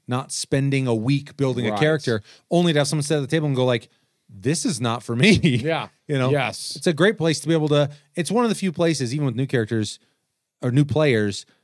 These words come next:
Speaker 1: that I would feel good handing them a pre-generated character
Speaker 2: Mm-hmm.
Speaker 1: and go like, "Don't worry, you, you may not
Speaker 2: Right.
Speaker 1: love this character by the end, but you'll know what you're doing."
Speaker 2: Right, and then
Speaker 1: And
Speaker 2: four hours he's dead anyway,
Speaker 1: Yeah.
Speaker 2: 'cause I'm gonna kill him, 'cause that's what D Ms do.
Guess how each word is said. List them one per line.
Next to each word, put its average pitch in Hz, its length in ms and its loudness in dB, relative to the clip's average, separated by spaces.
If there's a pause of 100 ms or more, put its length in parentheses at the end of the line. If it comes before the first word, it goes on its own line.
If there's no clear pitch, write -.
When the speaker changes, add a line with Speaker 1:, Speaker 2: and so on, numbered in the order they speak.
(280)
Speaker 1:
that 135 220 -4
I 147 220 0
would 139 160 0
feel 160 420 -4
good 135 360 0
handing 123 460 -2
them 110 120 -4
a 101 40 -6
pre-generated 95 800 -8
character 85 360 -12
Speaker 2:
Mm-hmm. 92 240 -14
Speaker 1:
and 127 80 -6
go 123 140 0
like, 120 220 -2 (260)
"Don't 165 160 4
worry, 147 440 2
you, 123 280 -8
you 143 120 0
may 147 100 2
not 131 60 -2
Speaker 2:
Right. - 100 -6
Speaker 1:
love 143 180 2
this 127 140 -2
character 127 380 0
by 120 100 0
the 117 80 2
end, 120 120 -2
but 135 100 -4
you'll 143 120 2
know 147 180 4
what 139 140 0
you're 117 100 -2
doing." 107 240 0
Speaker 2:
Right, 117 280 -2
and 127 160 -4
then 127 100 -2
Speaker 1:
And 131 160 0
Speaker 2:
four 139 120 0
hours 123 300 -2
he's 110 160 -8
dead 101 240 -6
anyway, 98 200 -6
Speaker 1:
Yeah. 98 160 -2
Speaker 2:
'cause 98 160 -12
I'm 104 80 -10
gonna 98 120 -12
kill 101 280 -12
him, 98 120 -12
'cause 95 160 -14
that's 90 120 -16
what 92 100 -16
D 98 140 -12
Ms 82 160 -14
do. 90 240 -10